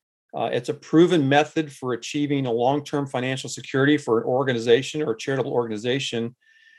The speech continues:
And really, the church is no exception. This is, this is a concept that we should be embracing. Uh, we need to look at the numbers that are involved in this process. We need to review what our options are, understand what planned giving can do for us. But, but in simple terms, planned giving is really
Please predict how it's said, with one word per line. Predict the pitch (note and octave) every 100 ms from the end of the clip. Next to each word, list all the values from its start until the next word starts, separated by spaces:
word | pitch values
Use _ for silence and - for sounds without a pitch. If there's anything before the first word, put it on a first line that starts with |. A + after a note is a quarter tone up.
| _ -
And | C#3+
really, | F3+ F#3
the |
church | E3 F3+ E3+
is | D3
no | D#3 D3
exception. | D3 - D#3+ D#3+ A2
This | A2+ -
is, | B2+ D#3+
this | C#3+ C3+
is |
a | C3+
concept | - C#3+ D3 C#3+ A#2+
that | C3+
we | B2+
should | C3+ - A#2+
be | B2+
embracing. | A#2 G#2+ A2+ C#3 C#3 A#2+ C3+ C3+ _ _ _ _ _ -
Uh, | A#2
we | C#3
need | D#3 D3
to |
look | D3 E3
at | D3+
the |
numbers | C3 B2+ D3 D#3
that | D3 D3
are |
involved | C#3+ C#3 D3 C#3+
in |
this | C#3 -
process. | D#3 C#3+ C3+ C#3+ C#3 C3+
We | C3+
need | C3
to | B2
review | A2+ B2 C3+
what | B2
our | A2+ A#2
options | C3 C3+ C3+ B2+
are, | A#2+ B2 A#2 - _ _ _ _ _ _
understand | C#3+ D3+ - D3+ D3
what | C#3+ D3+
planned | - C#3+ C3+
giving | C3+ C3 A#2+
can | D3 C3+ B2
do | F3+
for | E3+ B2+ A2
us. | G2
But, | - G#2+ - _
but | C3+
in | D3+
simple | C#3+ - A#3+ B3 D#3+
terms, | - B2 B2+ C3
planned | - E3 F#3
giving | C#3 D#3+ D3+
is | A#2
really | B2 D#3+ D#3 B2 C3+